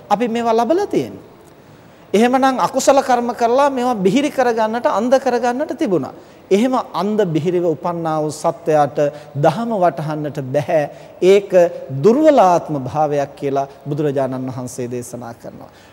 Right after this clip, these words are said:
ලෝකයේ යථා ස්වභාවයෙන් අවබෝධ කරගෙන නිවන් දකින්නට නම්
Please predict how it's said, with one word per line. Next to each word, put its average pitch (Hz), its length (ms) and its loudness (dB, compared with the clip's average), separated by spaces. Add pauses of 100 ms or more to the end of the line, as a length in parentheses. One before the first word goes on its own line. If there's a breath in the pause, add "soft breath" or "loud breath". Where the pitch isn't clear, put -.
ලෝකයේ 170 640 4
යථා 160 380 4
ස්වභාවයෙන් 156 680 -2
අවබෝධ 170 540 2
කරගෙන 156 400 -2
නිවන් 185 380 2
දකින්නට 156 500 -2
නම් 151 240 -4